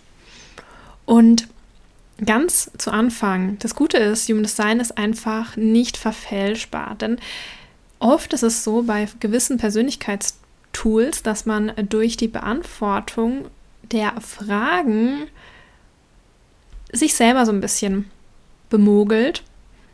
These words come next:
und die Fragen oft unterbewusst so beantwortet, wie man gerne sein möchte, aber nicht so, wie man ist. Und so hat man nie eine ganz klare Antwort.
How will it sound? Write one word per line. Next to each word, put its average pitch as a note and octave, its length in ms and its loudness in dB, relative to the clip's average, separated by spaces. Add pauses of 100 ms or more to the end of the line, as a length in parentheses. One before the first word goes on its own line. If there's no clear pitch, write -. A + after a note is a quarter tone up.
(360)
und G#3+ 640 2 (340)
die A#3 60 -2
Fragen A#3+ 600 0
oft A3+ 720 -2 (840)
unterbewusst C#4 880 0
so A#3 360 4
beantwortet, A3+ 520 2
wie A#3 60 4
man A3 200 4
gerne G#3+ 280 2
sein G#3 340 2
möchte, B3+ 340 -2
aber G3 160 -2
nicht G3 220 -4
so, G#3 100 -8
wie G3 80 -2
man G3 160 -2
ist. G3+ 260 -4
Und G3 180 -2
so G#3 180 -2
hat A3+ 140 -4
man A3 120 4
nie A#3 200 6
eine G#3+ 280 2
ganz A3 400 -2
klare A3+ 720 2
Antwort. G#3+ 800 -2